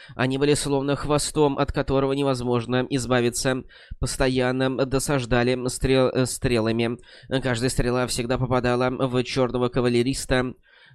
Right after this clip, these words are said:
Такие атаки в итоге разбили на части некогда цельный чёрный поток. Люди были напуганы.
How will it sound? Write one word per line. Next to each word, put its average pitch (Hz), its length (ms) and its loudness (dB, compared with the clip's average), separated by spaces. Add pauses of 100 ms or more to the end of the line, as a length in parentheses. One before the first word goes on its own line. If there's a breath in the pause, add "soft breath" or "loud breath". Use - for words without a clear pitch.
(160)
Такие 151 280 -2
атаки 135 340 -2
в 139 240 -2
итоге 123 320 -2
разбили 127 580 -2
на 135 140 -2
части 127 560 -2 (240 loud breath)
некогда 131 500 -2
цельный 127 580 0
чёрный 123 380 0
поток. 120 400 -2 (300 loud breath)
Люди 127 320 0
были 123 180 2
напуганы. 123 640 0